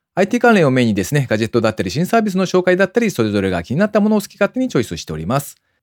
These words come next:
今回もエスの一人会となっておりまして、えー、記事を三つですね、紹介していきたいと思います。ご意見ご感想などありましたら、ハッシュタグカタカナでテクフリーで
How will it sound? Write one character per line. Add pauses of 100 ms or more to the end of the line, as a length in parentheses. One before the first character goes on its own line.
(140)
今
回
も
エ
ス
の
一
人
会
と
な
っ
て
お
り
ま
し
て、
え
ー、
記
事
を
三
つ
で
す
ね、
紹
介
し
て
い
き
た
い
と
思
い
ま
す。 (320)
ご
意
見
ご
感
想
な
ど
あ
り
ま
し
た
ら、
ハ
ッ
シ
ュ
タ
グ
カ
タ
カ
ナ
で
テ
ク
フ
リ
ー
で